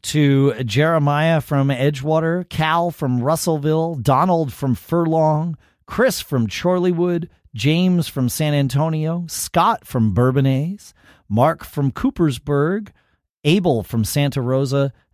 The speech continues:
and Neil from West Hartford for your ten dollar contributions. You rock. And then we have, uh, twenty-five dollar contributions. The first five or so we don't have address info for because they have been with us for so long. They've been with us longer than we started capturing that data,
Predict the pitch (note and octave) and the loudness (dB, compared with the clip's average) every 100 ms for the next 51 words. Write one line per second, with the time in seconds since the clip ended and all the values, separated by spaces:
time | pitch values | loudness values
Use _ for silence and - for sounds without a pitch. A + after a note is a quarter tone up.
0 | - B2+ B2 A#2+ C#3+ D#3+ A#2 E3 - A#2 | 0 2 4 4 2 2 0 -4 -4 0
1 | A2 A2+ G2 G#2+ A2 - - C3+ - D3 | 0 -2 -2 -2 -2 -4 -4 -4 -2 -4
2 | A3+ - G2+ F2+ F#2 B2+ A#2 A2 G#2+ G2+ | -4 -8 -8 -8 -4 -2 0 0 -2 -2
3 | A#2 G#2+ G2+ A#2+ G#3+ A#3 - F2+ E2+ D#2+ | -4 -4 -6 -4 -4 -6 -8 -8 -6 -6
4 | F2 B2 A3 - - _ _ _ _ D#3+ | 0 2 0 -4 -18 _ _ _ _ -4
5 | F3+ A#3 D4 C4+ - F3 G3+ F#3 G3+ G#3 | 0 0 0 -2 -2 -4 0 0 0 2
6 | F#3+ F#3+ F#3+ E3 D#3+ - _ _ _ _ | 2 2 2 2 -2 -4 _ _ _ _
7 | D3+ D3 D3+ D3+ C#3+ C3+ C3+ C3+ C3+ F#3 | -2 0 2 2 0 0 0 0 -2 -2
8 | A#3+ G#3+ - B3 A#3+ F3 D3+ C3+ D3+ C#3 | -2 -2 -2 0 2 4 2 2 0 0
9 | A#2+ C3 A#2 B2+ G#2 A2 - F#3 E3 - | 0 0 0 0 0 -2 -2 -2 -4 -4
10 | E3+ F3+ D#3 - F3 C#3 A2+ A2 C#3+ F3 | -2 0 0 0 2 2 2 2 0 0
11 | - D#3 C3+ F#2 G2+ G#2+ C#3+ - B2+ G#2 | -2 0 -2 -2 -4 0 -2 0 0 2
12 | A2+ - B2 G2+ G#2 A#2+ G2+ A2+ G2+ G2 | 0 0 0 0 0 0 0 0 0 0
13 | B2+ D3 D3 B2+ - G2 - D3+ D3 C3+ | -2 0 0 -2 -4 -8 -2 0 2 2
14 | C3 B2+ - A#2 B2+ B2+ A#2 G#2+ G#2+ B2 | 4 2 0 -2 0 0 0 -2 0 0
15 | C3 A#2+ G2 F2+ - A#2+ A2 F#2 A#2+ A2 | 0 0 0 -2 -4 -4 -4 -2 -4 -4
16 | - G2+ G2 F#2 G#2 G2 F#2+ | -4 -2 -2 0 -2 0 0